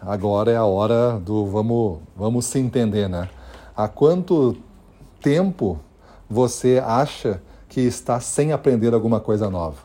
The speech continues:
A, que signifique uma mudança mesmo na sua vida, né? Que signifique,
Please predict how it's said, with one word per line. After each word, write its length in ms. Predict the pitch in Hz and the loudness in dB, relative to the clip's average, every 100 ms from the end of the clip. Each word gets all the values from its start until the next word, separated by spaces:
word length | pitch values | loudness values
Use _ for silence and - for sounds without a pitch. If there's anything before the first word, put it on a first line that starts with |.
| - - - - - - - - - - - - | -20 -20 -20 -20 -20 -20 -20 -20 -20 -20 -20 -6
A, 140 | 101 | -6
que 240 | - - 113 | -6 -6 -6
signifique 680 | - 143 147 123 226 220 131 | -4 -2 -2 -2 -2 0 0
uma 120 | 123 | 4
mudança 540 | 120 113 123 127 123 | 4 4 2 2 -2
mesmo 240 | 104 110 107 | -2 0 -2
na 60 | |
sua 200 | 101 110 | -2 -4
vida, 320 | 90 107 98 | 0 -2 -2
né? 160 | 92 92 | -4 -6
Que 120 | - | -8
signifique, 960 | - 120 117 113 170 175 143 110 90 | -6 -2 -2 -2 -4 -2 0 2 0